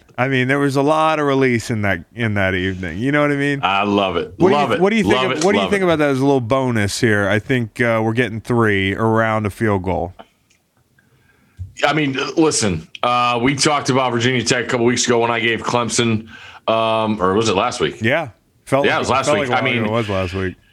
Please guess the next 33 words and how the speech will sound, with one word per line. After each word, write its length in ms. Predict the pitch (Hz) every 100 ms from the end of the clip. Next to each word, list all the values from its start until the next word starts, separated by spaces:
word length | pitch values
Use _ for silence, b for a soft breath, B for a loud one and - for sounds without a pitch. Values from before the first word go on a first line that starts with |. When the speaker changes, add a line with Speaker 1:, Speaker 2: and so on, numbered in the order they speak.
| b
Speaker 2:
I 140 | 143 170
thought 460 | 175 170 165 -
B 160 | 107 165
C 220 | - 165
was 140 | 160 135
a 40 |
good 140 | 147
matchup 400 | 147 156 156 165
for 120 | - 156
you 120 | 160
guys. 300 | 151 160 135
You 60 | 147
guys 200 | 147 -
smoked 340 | 131 147 170
them. 240 | 110 80 -
Uh, 400 | 110 110 110 104
put 200 | - 131
up 120 | 139
forty 260 | - 139 127
plus. 460 | 120 135 151 - - B
Speaker 1:
People 220 | 170 214
thought 200 | - 175
Speaker 2:
And 300 | 127 127 127
Speaker 1:
B 60 | 156
C 40 |
was 100 | 233
gonna 140 | 151 143
kick 160 | 160
our 180 | 156 156
ass, 220 | 214 139
yeah. 300 | 151 202 147 - _ _ _
Speaker 2:
Yeah, 400 | 123 143 131 82 -
and, 600 | 135 139 139 139 135